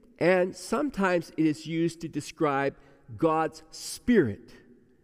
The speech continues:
which is like a wind. Remember what Jesus said in John chapter three? "The Spirit's like the wind. It comes and it goes. You don't know where it's coming from. You don't always know where it is going."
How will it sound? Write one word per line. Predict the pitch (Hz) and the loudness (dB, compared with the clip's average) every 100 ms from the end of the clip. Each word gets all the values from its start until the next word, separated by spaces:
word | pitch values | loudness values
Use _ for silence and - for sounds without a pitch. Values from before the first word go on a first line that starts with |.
| _ | _
which | 139 151 - - | -2 -2 -2 -8
is | 127 - | -8 -4
like | 147 180 - - | -2 -2 -4 -4
a | |
wind. | 123 120 160 123 | -2 4 4 2
Remember | 143 240 294 | 0 0 0
what | 247 | -2
Jesus | 220 208 - | -4 -8 -2
said | 220 196 | 0 0
in | 160 | 0
John | 165 190 190 | 0 0 0
chapter | 190 190 - | 0 -2 -6
three? | - 202 214 - - - _ | -4 -2 -2 -8 -20 -20 _
"The | 147 | -6
Spirit's | - 269 294 285 | -2 0 2 2
like | 277 | 0
the | 254 | -2
wind. | 220 269 254 175 - - - | 2 4 4 0 -10 -20 -8
It | 170 | -6
comes | - 233 277 247 | 2 4 4 2
and | 196 | 0
it | - | 2
goes. | 240 269 - | 4 4 4
You | 240 | 0
don't | 240 | 0
know | 240 | 0
where | 214 254 | 4 4
it's | 254 | 2
coming | - 254 262 | 2 2 4
from. | 262 269 | 2 0
You | 226 | 2
don't | 247 247 | 2 2
always | 233 240 247 | 2 0 2
know | 240 247 247 | 2 4 4
where | 226 220 240 247 240 - | 4 4 6 6 4 2
it | 226 233 - - - - _ | 2 2 0 -20 -20 -20 _
is | 196 220 226 196 - - - _ _ _ _ 135 | 2 6 4 2 -8 -18 -20 _ _ _ _ 0
going." | 180 190 196 190 139 104 | 2 2 2 0 -2 -6